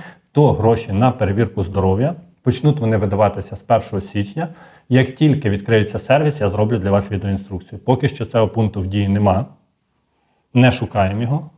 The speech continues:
Тоді треба буде швиденько обновити Дію і зайти, оформити заявку і отримати. Е,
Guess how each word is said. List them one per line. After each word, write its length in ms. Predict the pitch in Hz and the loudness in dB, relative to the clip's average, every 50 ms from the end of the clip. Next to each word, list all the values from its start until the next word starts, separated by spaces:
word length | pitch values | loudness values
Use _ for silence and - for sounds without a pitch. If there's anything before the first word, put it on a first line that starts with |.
| _ _ _ | _ _ _
Тоді 240 | - 123 110 120 123 | -2 0 2 4 4
треба 240 | 110 104 95 98 95 | 4 4 2 2 0
буде 240 | 92 101 113 139 | -2 -4 -4 -6
швиденько 480 | - - - 143 139 135 127 123 - 127 | -6 -2 0 2 4 4 2 2 0 -2
обновити 400 | 120 117 123 127 127 127 - 135 | -2 0 0 0 0 0 -2 -2
Дію 280 | 127 143 170 196 214 208 - - - - - - _ _ _ - | 0 0 0 0 0 -4 -8 -16 -20 -20 -20 -20 _ _ _ -2
і 180 | 143 151 160 139 | 0 2 4 4
зайти, 480 | 101 104 104 104 - 139 147 156 151 - - - | 4 2 2 2 0 0 0 0 -2 -6 -10 -10
оформити 460 | 110 - 131 120 113 110 104 - 104 | -6 -2 0 0 0 0 -2 -4 -4
заявку 480 | 95 110 110 123 139 147 143 - 131 | -2 0 2 2 0 0 -2 -4 -6
і 140 | 123 110 110 | -6 -4 -4
отримати. 480 | 113 110 - 98 95 95 95 - - 104 104 - _ - 120 | -4 -4 -6 -6 -8 -8 -8 -12 -16 -16 -18 -20 _ -10 -6
Е, 460 | 104 98 98 98 98 95 95 92 | -4 -4 -2 -2 -2 -4 -4 -6